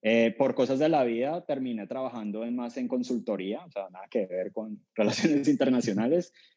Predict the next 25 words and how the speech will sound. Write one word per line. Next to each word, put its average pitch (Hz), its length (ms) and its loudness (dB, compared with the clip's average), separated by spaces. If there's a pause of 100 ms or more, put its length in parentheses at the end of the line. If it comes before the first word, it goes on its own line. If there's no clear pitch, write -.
(160)
Ya 104 280 0
uno 107 220 2
cuando 107 640 2
se - 220 -6
adentra 101 440 -2
en, 117 160 -2
en 117 140 0
su 95 440 -4
ruta 95 220 -2
profesional, 101 640 -2
pues, 95 340 -6
pues 87 140 -10
bueno. 98 300 -8 (440)
Pero 147 160 4
siempre 135 380 4
tenía 127 480 0
en 120 80 0
la 131 120 -2
cabeza 113 480 -4
el 110 220 -12
tema 95 300 -14
de 101 320 -14
quiero 95 220 -4
hacer 98 180 -6
algo 98 440 -6